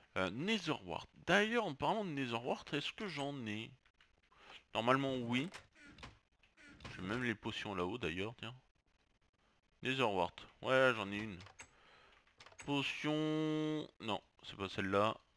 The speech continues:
Et me manque juste de la redstone. Bon, la redstone, c'est pas trop un problème. Enfin, c'est plus du tout un problème. Hop. Donc,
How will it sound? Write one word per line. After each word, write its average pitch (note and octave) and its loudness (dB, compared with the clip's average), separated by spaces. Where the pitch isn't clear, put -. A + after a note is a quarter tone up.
Et C3 4
me G#2+ 0
manque A#2 0
juste C3 -2
de A#2 6
la C3 10
redstone. G2+ 2
Bon, E2 2
la D#2+ 8
redstone, A2 0
c'est - -4
pas B2+ 2
trop D#3+ 0
un B2+ 2
problème. E2 -4
Enfin, E2 0
c'est F2+ -12
plus F#2+ -8
du G2 -8
tout - -8
un A2+ 4
problème. F#2 0
Hop. F3 6
Donc, F3+ 2